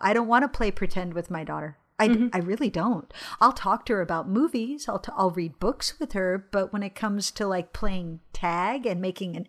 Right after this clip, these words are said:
Speaker 1: effort physically, <laughs>
Speaker 2: Mm-hmm. Mm-hmm.
Speaker 1: no." And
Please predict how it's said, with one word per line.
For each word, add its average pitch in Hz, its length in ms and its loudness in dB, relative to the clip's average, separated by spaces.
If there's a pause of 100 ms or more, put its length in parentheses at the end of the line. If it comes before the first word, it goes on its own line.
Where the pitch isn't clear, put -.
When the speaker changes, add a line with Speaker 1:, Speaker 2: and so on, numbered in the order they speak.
(100)
Speaker 1:
effort 190 420 -6
physically, 269 840 -2
<laughs> - 60 -20
Speaker 2:
Mm-hmm. - 720 0
Mm-hmm. 262 260 2
Speaker 1:
no." 320 520 0 (840)
And 330 280 2